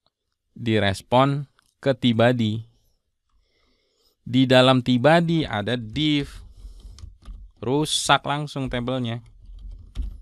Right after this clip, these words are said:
Paham nggak, teman-teman? Yang nggak paham langsung,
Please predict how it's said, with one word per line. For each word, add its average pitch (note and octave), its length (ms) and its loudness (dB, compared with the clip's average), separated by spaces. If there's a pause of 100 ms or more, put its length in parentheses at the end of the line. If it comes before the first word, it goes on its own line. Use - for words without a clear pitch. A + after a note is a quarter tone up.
(920)
Paham C3+ 240 4
nggak, B2 80 4
teman-teman? G#2+ 480 -2 (3750)
Yang A#2+ 160 -2
nggak A2 160 0
paham C3 240 2
langsung, A#2 640 -2